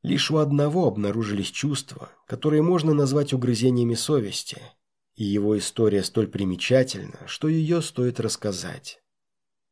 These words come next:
Самое любопытное в ней то, что, насколько я понимаю, именно угрызения совести довели этого человека до преступления. Я тогда знал его тюремный номер, он был напечатан черной краской на груди его бело-розовой полосатой куртки,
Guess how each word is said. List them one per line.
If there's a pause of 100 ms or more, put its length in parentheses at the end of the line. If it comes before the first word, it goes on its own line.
Самое
любопытное
в
ней
то,
что,
насколько
я
понимаю, (360)
именно
угрызения
совести
довели
этого
человека
до
преступления. (920)
Я
тогда
знал
его
тюремный
номер,
он
был
напечатан
черной
краской
на
груди
его
бело-розовой
полосатой
куртки,